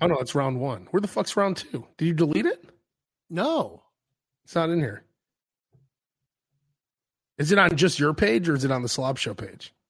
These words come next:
Speaker 2: No, I'm pretty sure I put it on the Slob Show page.
Speaker 1: But did you put it on your regular
Speaker 2: I me-,
Speaker 1: page
Speaker 2: I,
Speaker 1: too?
Speaker 2: I, I meant to put it on the Slob. Uh, I may have put it on my regular page too.
Speaker 1: All right, let me just pull it up there then. I gotta see this round two.
Speaker 2: I, I, I don't even,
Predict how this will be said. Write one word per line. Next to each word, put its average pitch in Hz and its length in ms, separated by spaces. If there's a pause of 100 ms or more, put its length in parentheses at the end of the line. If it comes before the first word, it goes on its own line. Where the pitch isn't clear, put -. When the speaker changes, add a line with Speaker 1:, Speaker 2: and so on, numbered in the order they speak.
Speaker 2:
No, 185 220
I'm 160 160
pretty 208 180
sure 220 200
I 208 80
put 175 160
it 160 80
on 160 120
the 139 80
Slob 175 360
Show 110 180
page. 117 540 (340)
Speaker 1:
But 160 120
did 156 100
you 160 80
put 170 160
it 160 60
on 147 100
your 139 140
regular 143 300
Speaker 2:
I - 20
me-, - 60
Speaker 1:
page - 320
Speaker 2:
I, 151 40
Speaker 1:
too? 160 100 (240)
Speaker 2:
I, 185 220 (160)
I - 20
meant 175 280
to 262 80
put 180 160
it 131 80
on 113 100
the 113 60
Slob. 123 320
Uh, 151 280
I 165 80
may 190 120
have 254 120
put 208 120
it - 20
on 156 80
my 143 60
regular 127 320
page 131 340
too. 160 60
Speaker 1:
All 123 80
right, 110 80
let 117 80
me 120 80
just 113 180
pull 113 160
it 101 80
up 104 100
there - 200
then. 98 180 (1300)
I 135 80
gotta 123 180
see 127 160
this 113 200
round 107 260
two. 107 300
Speaker 2:
I, 139 80 (140)
I, 139 40 (100)
I 151 120
don't 165 220
even, 143 360